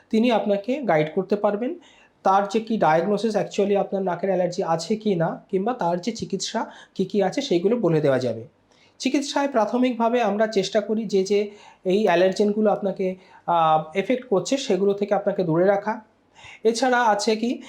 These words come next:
যে কিছু অ্যান্টিহিস্টামিন, মানে অ্যালার্জির কিছু ওষুধ, সেগুলো আপনাকে ব্যবহার করতে বলা হতে পারে। আর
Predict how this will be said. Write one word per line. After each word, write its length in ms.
যে 140
কিছু 300
অ্যান্টিহিস্টামিন, 840
মানে 280
অ্যালার্জির 440
কিছু 280
ওষুধ, 300
সেগুলো 420
আপনাকে 480
ব্যবহার 300
করতে 300
বলা 240
হতে 220
পারে। 320
আর 200